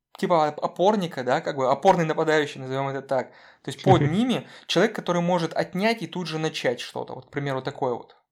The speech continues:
Speaker 2: Ну, тогда и Жота чуть-чуть пониже. Тогда да, вполне вероятно,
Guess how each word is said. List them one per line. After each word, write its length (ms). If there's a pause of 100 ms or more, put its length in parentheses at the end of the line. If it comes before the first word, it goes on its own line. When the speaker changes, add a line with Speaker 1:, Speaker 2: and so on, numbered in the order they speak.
(140)
Speaker 2:
Ну, 280
тогда 380
и 80
Жота 300
чуть-чуть 340
пониже. 500 (160)
Тогда 280
да, 340
вполне 320
вероятно, 720